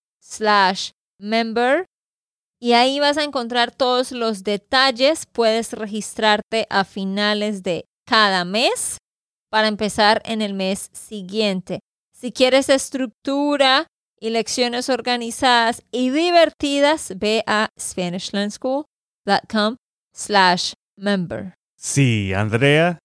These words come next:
Speaker 2: y pues el otro profesor, César, enseña mucho sobre los detalles de gramática como esto,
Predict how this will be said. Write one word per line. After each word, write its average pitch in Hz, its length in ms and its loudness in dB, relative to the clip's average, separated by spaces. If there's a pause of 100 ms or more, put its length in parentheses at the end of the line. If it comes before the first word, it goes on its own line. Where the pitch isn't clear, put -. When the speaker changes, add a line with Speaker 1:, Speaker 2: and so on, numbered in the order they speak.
Speaker 2:
y 113 320 -2
pues 107 320 -2
el 104 100 0
otro 135 360 0
profesor, 135 680 -4
César, 147 560 0 (480)
enseña 117 540 2
mucho 170 420 2
sobre 113 720 0
los 107 300 -2
detalles 120 760 -2
de 95 380 -2
gramática 131 760 0
como 101 420 -2
esto, 151 540 0